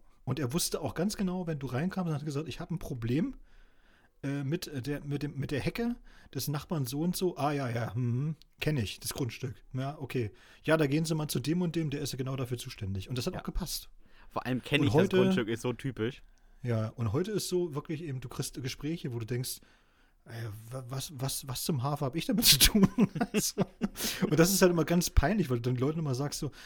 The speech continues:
Speaker 1: „Ja, tut mir leid, aber dafür bin ich jetzt überhaupt nicht zuständig“ und so. Das will gar kein Bürger hören.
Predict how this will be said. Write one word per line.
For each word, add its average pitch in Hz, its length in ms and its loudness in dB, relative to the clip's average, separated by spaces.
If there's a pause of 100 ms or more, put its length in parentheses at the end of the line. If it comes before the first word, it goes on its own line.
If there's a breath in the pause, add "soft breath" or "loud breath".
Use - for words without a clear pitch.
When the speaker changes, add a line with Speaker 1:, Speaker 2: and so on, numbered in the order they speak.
(180 loud breath)
Speaker 1:
„Ja, 127 140 -2
tut 139 140 -6
mir 131 80 -2
leid, 151 180 0
aber 117 100 4
dafür 110 200 0
bin 123 80 2
ich 113 60 0
jetzt 123 120 0
überhaupt 113 200 0
nicht 120 120 -2
zuständig“ 110 440 0
und 104 80 -2
so. 135 80 -2
Das 113 180 0
will 139 80 2
gar 131 140 2
kein 139 220 -2
Bürger 101 320 -2
hören. 104 240 -4